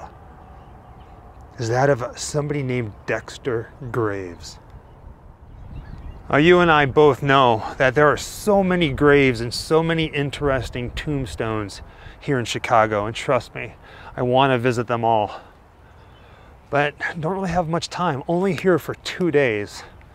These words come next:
So I kinda have to pick and choose. I promise you we're gonna come back at some point, especially whenever the weather's a lot nicer. But visiting the Statue of Eternal Silence, the supposed inspiration for the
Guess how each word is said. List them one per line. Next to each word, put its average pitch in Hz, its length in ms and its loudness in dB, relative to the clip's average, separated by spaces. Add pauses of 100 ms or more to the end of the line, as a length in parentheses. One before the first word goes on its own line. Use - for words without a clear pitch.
(220)
So - 100 -4
I 165 60 0
kinda 226 260 2
have 185 280 0
to 139 60 -8
pick - 280 -6
and 123 100 -6
choose. 117 220 -6
I 123 60 -6
promise 233 520 0
you 151 80 0
we're 135 80 -2
gonna 165 180 0
come 165 280 -6
back 147 240 0
at 120 80 -12
some 139 280 -4
point, 113 240 -6
especially 156 460 -2
whenever 151 300 0
the 135 80 0
weather's 123 340 2
a 117 60 -2
lot 107 200 -4
nicer. 113 440 -2 (440)
But 135 300 4
visiting 165 720 2
the 151 100 -4
Statue 143 560 0
of 135 100 0
Eternal 135 400 -6
Silence, 120 540 -2
the 120 300 -4 (240)
supposed 233 840 2 (880)
inspiration 185 880 6 (1800)
for 165 200 0
the 143 200 4